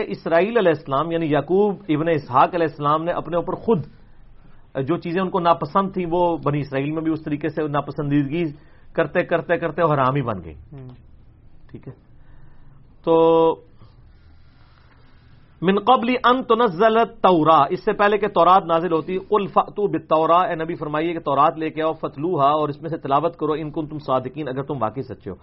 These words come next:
Speaker 1: اس میں اونٹ کا ذکر تو نہیں ہے، لیکن ظاہر ہے کہ قرآن پاک کے مفسرین لکھتے ہیں کہ یہاں اونٹ اور خرگوش کے گوشت کا ذکر ہے کہ وہ یعنی یہودیوں کے ہاں حرام مانا جاتا ہے، اور قرآن کہتا ہے کہ اس کی حرمت کی دلیل تورات میں موجود نہیں ہے۔ لیکن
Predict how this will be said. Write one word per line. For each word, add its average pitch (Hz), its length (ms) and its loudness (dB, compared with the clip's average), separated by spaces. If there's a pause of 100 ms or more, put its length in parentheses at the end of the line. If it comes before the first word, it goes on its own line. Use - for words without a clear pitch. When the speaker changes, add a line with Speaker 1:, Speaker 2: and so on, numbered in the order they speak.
(340)
Speaker 1:
اس 202 140 -4
میں 247 120 2
اونٹ 240 220 2
کا 262 80 4
ذکر 196 260 2
تو 220 140 0
نہیں 233 160 -2
ہے، 214 60 -2
لیکن 202 280 0
ظاہر 185 240 4
ہے 190 60 0
کہ 185 100 -6
قرآن 170 240 -2
پاک 170 260 2
کے 180 60 -8
مفسرین 156 560 -6
لکھتے 143 320 -6
ہیں 139 100 -2 (560)
کہ 151 60 -8
یہاں 156 220 2
اونٹ 170 380 0
اور 165 160 -4
خرگوش 147 640 -2
کے 151 120 -8
گوشت 143 360 0
کا 160 80 0
ذکر 139 320 -2
ہے 147 260 -14 (460)
کہ 151 200 -2
وہ 165 140 0 (720)
یعنی 151 300 -4 (160)
یہودیوں 139 380 -2
کے 170 120 -4
ہاں 170 180 4
حرام 135 240 0
مانا 147 200 0
جاتا 120 280 -4
ہے، 95 80 -8 (840)
اور 147 140 0
قرآن 160 320 2
کہتا 175 240 2
ہے 180 40 -2
کہ 180 120 -2
اس 165 120 -8
کی 180 100 -6
حرمت 151 360 -2
کی 170 80 -6
دلیل 147 260 -2
تورات 147 360 2
میں 170 80 -8
موجود 147 280 -4
نہیں 170 180 -8
ہے۔ 175 40 -8
لیکن 165 240 -4